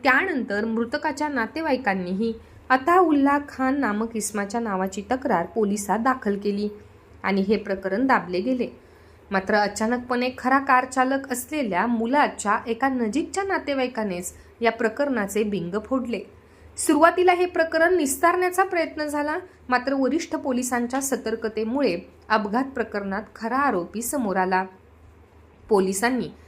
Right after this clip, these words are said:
स्वतःहून समोर आलेल्या चालक इसमाची उलट तपासणी करताच बदललेल्या आरोपीने नातीच्या लग्नासाठी आपण हा गुन्हा अंगावर घेतल्याची कबुली दिली. गावातील एका लोकप्रतिनिधीच्या सांगण्यावरून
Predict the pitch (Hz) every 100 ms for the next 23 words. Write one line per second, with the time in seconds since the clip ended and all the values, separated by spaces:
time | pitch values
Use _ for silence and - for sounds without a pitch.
0 | - - - 269 277 262 294 415 392 311
1 | 311 285 277 269 262 277 285 233 247 247
2 | 226 233 220 - 202 190 220 220 254 -
3 | 220 202 202 220 220 196 180 226 180 -
4 | - - - - 220 247 311 330 339 349
5 | 302 254 254 254 247 269 254 202 294 302
6 | 370 320 262 262 254 240 - 240 247 226
7 | - 220 220 247 262 254 240 247 214 196
8 | 208 269 277 233 202 180 - 214 277 202
9 | 185 185 185 190 196 - - - - -
10 | - - - 196 185 190 208 202 190 190
11 | 214 226 247 247 254 208 208 214 196 202
12 | 247 277 269 196 190 185 190 190